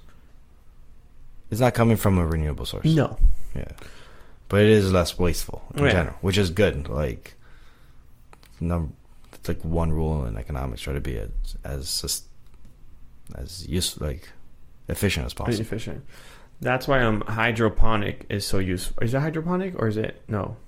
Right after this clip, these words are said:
Speaker 2: hydroelectric?
Speaker 1: Hydroelectric is the use of using, of creating electricity using
Speaker 2: Yeah, that's actually one of the most popular ways for Bitcoin mining.
Speaker 1: Mm-hmm. Um, companies like, uh, Tesla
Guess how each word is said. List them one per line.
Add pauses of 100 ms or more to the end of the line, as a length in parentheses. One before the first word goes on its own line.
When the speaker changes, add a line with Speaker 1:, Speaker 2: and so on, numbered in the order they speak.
(240)
Speaker 2:
hydroelectric? (200)
Speaker 1:
Hydroelectric
is
the
use
of
using,
of
creating
electricity
using (260)
Speaker 2:
Yeah,
that's
actually
one
of
the
most
popular
ways (600)
for
Bitcoin
mining. (260)
Speaker 1:
Mm-hmm. (840)
Um, (480)
companies
like,
uh, (220)
Tesla